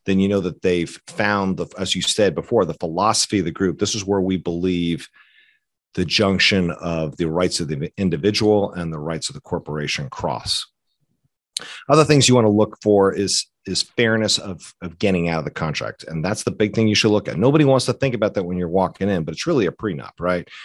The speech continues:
You're trying to say, "How do I get out of this if things don't work out?" So you wanna know,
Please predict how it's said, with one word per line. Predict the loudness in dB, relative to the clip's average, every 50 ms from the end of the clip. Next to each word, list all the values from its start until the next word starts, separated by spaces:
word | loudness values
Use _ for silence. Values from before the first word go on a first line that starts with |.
| -20 -20 _
You're | -10 -4
trying | 0 0 2
to | 2 2
say, | 0 0 0
"How | 0 0 2
do | 4 4 4
I |
get | 4 2 2 2
out | 4 4 2
of | 2
this | 0 0 -2 -2 -2 -4 -6 -8 _ _ _ _ _
if | -16 -10 -4
things | -4 -2 -2 -2
don't | -4 -6 -6
work | -8 -12 -12 -10 -10
out?" | -10 -10 -10 -14 _ _ _ _ _ _ _ -20 -20 -20 _ _ _ _ _ _ _ _ _ _ _ _ _ _ _ _ _ _ -6
So | -2 0 2
you | 2 2
wanna | 2 2 2 2 2
know, | 2 2 2 2 0 -4